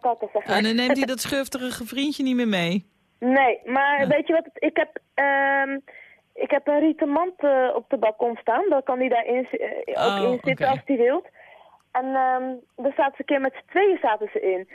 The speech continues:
Speaker 1: En hij laat het ook gewoon toe dat die andere uit zijn bakje, eh, eet of drinkt.
Speaker 2: Oké, dus hij wil graag gezelschap. En waarom moet het dan een Bengaalse kat of een Savannah-kat zijn?
Speaker 1: Nou, omdat ik dat zelf een hele mooie kat vind. En,
Speaker 2: Mhm.
Speaker 1: eh,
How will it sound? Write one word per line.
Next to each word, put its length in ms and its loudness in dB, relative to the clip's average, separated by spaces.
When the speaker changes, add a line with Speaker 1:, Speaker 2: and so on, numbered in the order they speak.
Speaker 1:
En 140 -2
hij 200 2
laat 200 2
het 160 0
ook 120 -2
gewoon 320 0
toe 160 0
dat 180 -2
die 140 -2
andere 260 0
uit 180 0
zijn 120 -8
bakje, 380 -2
eh, 800 2
eet 160 0
of 140 -4
drinkt. 560 -4
Speaker 2:
Oké, 220 -2
dus 160 0
hij 140 2
wil 140 0
graag 280 -2
gezelschap. 500 -4
En 160 0
waarom 320 2
moet 200 0
het 120 -4
dan 160 0
een 200 0
Bengaalse 680 0
kat 260 -2
of 140 -8
een 100 2
Savannah-kat 720 -2
zijn? 360 -6
Speaker 1:
Nou, 280 4
omdat 200 4
ik 80 -2
dat 180 0
zelf 200 2
een 160 -2
hele 140 2
mooie 240 0
kat 180 0
vind. 320 -2
En, 240 0
Speaker 2:
Mhm. 100 -6
Speaker 1:
eh, 520 2